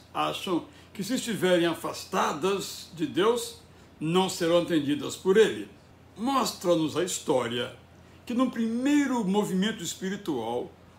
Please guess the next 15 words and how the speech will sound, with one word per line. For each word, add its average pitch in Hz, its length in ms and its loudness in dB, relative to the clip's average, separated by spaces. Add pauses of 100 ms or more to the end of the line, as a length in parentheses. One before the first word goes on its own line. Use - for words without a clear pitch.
o 202 100 -2
sacrifício 190 880 -2
era 151 120 2
parte 180 400 -4
integrante 233 840 0
da 220 180 0
fé, 165 400 0 (520)
mas 196 260 0
sempre 202 880 2
foi 202 400 2
proposto 175 960 -2 (140)
como 202 500 0
a - 140 -2
face 214 500 -2
externa 160 1000 -2